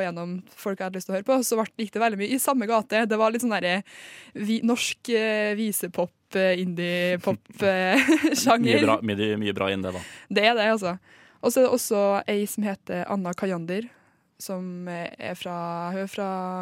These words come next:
Speaker 1: mm, Lofoten, herlighet, hva heter den byen? Nå har jeg glemt hvor i Lofoten, men i hvert fall fra Lofoten, da.
Speaker 2: Er det flere enn én by i Lofoten?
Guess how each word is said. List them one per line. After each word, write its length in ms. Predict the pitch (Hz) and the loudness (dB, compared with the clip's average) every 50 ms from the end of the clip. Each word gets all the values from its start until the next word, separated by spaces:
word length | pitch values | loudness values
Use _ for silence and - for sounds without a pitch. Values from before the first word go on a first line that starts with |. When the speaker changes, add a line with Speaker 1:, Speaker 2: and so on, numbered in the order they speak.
| 180 180 | -8 -8
Speaker 1:
mm, 180 | 180 185 185 185 _ _ _ _ _ _ _ _ _ _ _ _ _ _ - - _ - | -8 -10 -10 -12 _ _ _ _ _ _ _ _ _ _ _ _ _ _ -20 -18 _ -6
Lofoten, 440 | 214 202 196 - 202 190 - 208 196 | -6 -6 -4 -6 -8 -8 -6 -6 -6
herlighet, 280 | 196 214 196 190 190 - | -4 -4 -4 -4 -6 -6
hva 140 | - 208 202 | -4 -6 -4
heter 140 | 202 208 190 | -4 -4 -6
den 60 | 190 196 | -4 -4
byen? 180 | 196 185 190 - _ - - - _ _ _ _ _ _ _ _ _ _ - | -6 -6 -8 -10 _ -20 -20 -20 _ _ _ _ _ _ _ _ _ _ -2
Nå 60 | 202 208 | 2 2
har 100 | 202 190 | 2 2
jeg 40 | 185 | 2
glemt 240 | 180 175 - - - - - 190 - - | -2 -6 -8 -12 -10 -8 -8 -6 -2 0
hvor 160 | - 208 190 | 0 0 2
i 40 | 190 | 0
Lofoten, 240 | 190 180 165 156 156 - | -2 -2 -4 -6 -6 -2
men 60 | 202 | 0
i 40 | 226 240 | 0 0
hvert 40 | 226 | 0
fall 80 | 214 | 0
fra 100 | 247 240 | 0 0
Lofoten, 240 | 214 180 - 160 175 | 0 -2 -4 -6 -6
da. 80 | 175 - - _ _ - - - - | -8 -8 -10 _ _ -20 -14 -6 -4
Speaker 2:
Er 100 | - 95 | -4 -2
det 40 | 92 | -2
flere 220 | 104 98 92 95 | -2 -2 -2 -2
enn 60 | 101 92 | -4 -4
én 140 | 98 95 95 | -6 -4 -4
by 80 | 98 | -6
i 40 | 98 | -6
Lofoten? 280 | 98 95 92 107 - | -6 -8 -8 -10 -14